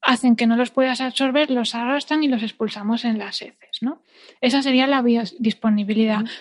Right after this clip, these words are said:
Speaker 1: de la cantidad de X nutriente cuando puedo absorber yo. Por ejemplo, el calcio de los lácteos tiene una biodisponibilidad de alrededor del treinta por ciento en la leche,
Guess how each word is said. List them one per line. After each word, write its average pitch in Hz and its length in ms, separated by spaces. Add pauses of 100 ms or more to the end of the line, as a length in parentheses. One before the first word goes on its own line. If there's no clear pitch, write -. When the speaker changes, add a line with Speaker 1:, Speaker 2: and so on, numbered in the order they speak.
Speaker 1:
de 240 200
la 240 140
cantidad 240 520
de 285 600 (300)
X 277 340
nutriente 277 500
cuando 233 340
puedo 233 300
absorber 202 640
yo. 185 240 (400)
Por 226 140
ejemplo, 220 360
el 214 80
calcio 254 340
de 254 100
los 240 220
lácteos - 420
tiene 226 140
una 233 120
biodisponibilidad 240 880
de 277 60
alrededor 220 460
del 233 160
treinta 226 340
por 220 140
ciento 233 260
en 262 100
la 214 120
leche, - 420